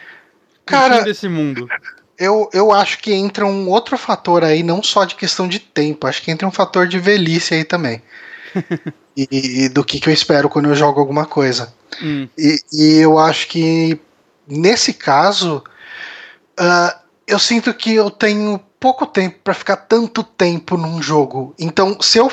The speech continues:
Speaker 1: ficasse um dia inteiro, oito horas jogando seguido, ah, Red Dead dois,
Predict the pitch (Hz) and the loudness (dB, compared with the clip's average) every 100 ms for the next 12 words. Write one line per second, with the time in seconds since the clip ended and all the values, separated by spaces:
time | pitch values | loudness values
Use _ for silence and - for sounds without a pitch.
0 | - 254 - 180 151 190 175 143 208 240 | -2 -6 0 0 0 -8 -8 -6 -6 -6
1 | - 170 151 175 214 196 156 147 147 147 | -2 0 2 0 -2 0 0 0 0 -2
2 | 147 143 - 131 156 139 113 - - - | -4 -4 -8 -6 -6 -6 -12 -14 -20 -18
3 | - - - - - - 151 143 143 139 | -16 -16 -18 -20 -14 -4 0 2 2 2
4 | 139 131 123 123 123 - 135 135 151 143 | 2 0 0 0 -2 0 0 2 2 2
5 | 147 139 131 127 151 170 185 185 - - | 2 0 -4 2 4 4 4 -2 -4 -6